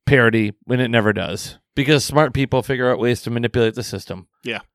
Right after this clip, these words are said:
Speaker 2: every single time.
Speaker 1: <sighs> All right. Well, this turned into the economic report.
Speaker 2: <laughs> Not really. We just went, "Math, I don't get it."
Speaker 1: Yeah, that's exactly right. That's our economic report. Math,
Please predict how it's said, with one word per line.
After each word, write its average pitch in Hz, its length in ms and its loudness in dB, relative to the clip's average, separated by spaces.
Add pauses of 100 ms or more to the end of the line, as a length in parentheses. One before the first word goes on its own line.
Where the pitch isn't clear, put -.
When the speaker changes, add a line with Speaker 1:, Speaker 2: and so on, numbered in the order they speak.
(440)
Speaker 2:
every 113 140 -10
single 110 220 -12
time. 104 240 -14 (100)
Speaker 1:
<sighs> - 80 -20
All 117 380 -2 (340)
right. 156 220 2
Well, 117 140 0
this 139 120 -4
turned 127 220 -6
into 117 180 -2
the 104 100 -2
economic 123 440 -2
report. 107 400 -4 (120)
Speaker 2:
<laughs> - 220 -20 (1040)
Not 165 160 -4
really. 147 200 0
We 131 80 -2
just 139 200 -4
went, 147 220 -6 (200)
"Math, 143 380 -2
I 139 120 0
don't 131 160 -2
get 120 180 -6
it." 160 120 -4 (320)
Speaker 1:
Yeah, 185 200 4
that's 135 260 0
exactly 143 440 4
right. 185 200 4
That's 123 200 -2
our 139 120 6
economic 151 440 6
report. 113 240 0
Math, 156 340 6